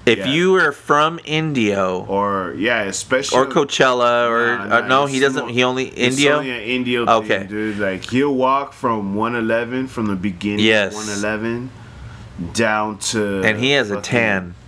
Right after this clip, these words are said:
Speaker 2: down
Speaker 1: because
Speaker 2: to fucking, um,
Speaker 1: All the
Speaker 2: That
Speaker 1: way to
Speaker 2: man
Speaker 1: Jefferson.
Speaker 2: walks. Yeah, all the way to Jefferson.
Speaker 1: Yeah, he'll stop at the Indio
Speaker 2: Yeah.
Speaker 1: border and go, "I can't go any further.
Speaker 2: Yeah,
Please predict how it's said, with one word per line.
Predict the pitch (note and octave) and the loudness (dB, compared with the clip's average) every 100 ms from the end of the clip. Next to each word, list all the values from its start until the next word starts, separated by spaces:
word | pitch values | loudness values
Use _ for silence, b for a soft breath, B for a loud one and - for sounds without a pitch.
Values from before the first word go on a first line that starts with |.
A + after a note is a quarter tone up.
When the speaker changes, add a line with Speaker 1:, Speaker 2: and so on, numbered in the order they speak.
| - | -8
Speaker 2:
down | G2 | -4
Speaker 1:
because | F2+ A2 A2+ G#2 G2 | 0 2 2 2 0
Speaker 2:
to | B2+ | -4
fucking, | G#2+ A2+ A2+ - A2 G#2+ G2+ F#2 F2 E2 D2+ - F2+ | -6 -6 -6 -4 -4 -2 -4 -6 -6 -8 -12 -12 -6
um, | G2 F#2+ F2 D#2 C2 A1 - - - - - A#2+ - - - - - - | -4 -4 -6 -8 -12 -14 -18 -20 -20 -20 -12 -10 -8 -4 -4 -4 -6 -2
Speaker 1:
All | - G#2+ | 0 2
the | B2 | 2
Speaker 2:
That | B2 | 0
Speaker 1:
way | B2 | 0
to | B2 | 0
Speaker 2:
man | C#3 | 0
Speaker 1:
Jefferson. | C3 E3 C#3 C3+ D#3+ | 2 0 0 -2 -2
Speaker 2:
walks. | G#2 - - - - - A#2 | -4 -6 -6 -6 -6 -8 -4
Yeah, | C#3 D3+ | 0 0
all | C#3 | 0
the | D#3 | -2
way | E3+ | -4
to | C#3+ | -4
Jefferson. | A2 C#3 D#3+ B2+ - G2+ | -4 -4 -4 -8 -4 2
Speaker 1:
Yeah, | A2 A#2+ F#2 | 2 2 -2
he'll | G2+ B2 | 0 0
stop | C3 - C#3+ - | 2 2 2 2
at | C3+ | -2
the | B2 | -2
Indio | B2 B2 B2 G#2 G2 - - | 0 2 2 0 -8 -18 -6
Speaker 2:
Yeah. | G#2 C3+ B2 F#2+ | -2 0 -2 0
Speaker 1:
border | A#2 B2+ B2 A#2 | 4 4 4 0
and | G#2+ | 0
go, | G#2+ | 2
"I | G#2 | 2
can't | A#2+ B2 G#2 | 2 -2 0
go | G#2+ | 0
any | G#2+ G#2+ | 0 -4
further. | - G#2 F#2 G#2 | 0 0 0 -2
Speaker 2:
Yeah, | B2+ A#2 G#2 F#2 | 0 0 -2 -4